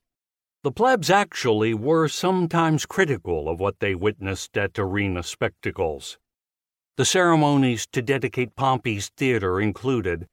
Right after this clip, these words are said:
a battle between a score of elephants and men armed with javelins. The event did not go as intended.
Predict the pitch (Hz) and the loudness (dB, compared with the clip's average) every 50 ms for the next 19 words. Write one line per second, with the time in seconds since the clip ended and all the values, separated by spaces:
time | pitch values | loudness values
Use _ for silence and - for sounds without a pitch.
0 | _ _ _ 110 110 95 101 131 147 156 156 156 147 131 135 127 113 - 127 123 | _ _ _ -4 -4 -2 0 0 0 0 0 0 0 0 -2 -6 -6 -6 -4 -2
1 | 120 117 113 110 104 98 - - - 147 147 143 139 139 135 120 107 131 135 120 | 0 0 0 0 -2 -4 -6 -6 -2 0 2 2 4 2 2 0 0 0 0 0
2 | 113 101 - 113 107 107 107 - - - _ - 120 123 120 113 113 123 139 139 | 0 -2 -2 -2 -2 -2 -4 -6 -12 -20 _ -8 -4 -2 0 2 2 2 2 2
3 | 131 127 120 120 120 120 117 110 113 113 113 104 - _ - - 151 139 110 107 | 2 2 2 2 2 0 0 -2 -2 -4 -4 -4 -6 _ -2 0 0 2 2 0
4 | 87 80 73 69 67 65 - - - - _ _ _ _ _ _ _ _ _ _ | -2 -4 -6 -10 -12 -14 -16 -18 -18 -20 _ _ _ _ _ _ _ _ _ _
5 | _ - 131 139 147 160 214 247 233 - 190 175 160 175 175 175 139 139 156 156 | _ -8 -4 -2 0 2 2 2 2 2 0 2 2 2 2 2 2 2 2 4
6 | 147 143 131 113 135 131 131 117 - - 156 147 135 110 101 80 67 - _ | 4 4 2 2 2 0 0 0 0 0 0 2 2 0 -2 -4 -6 -8 _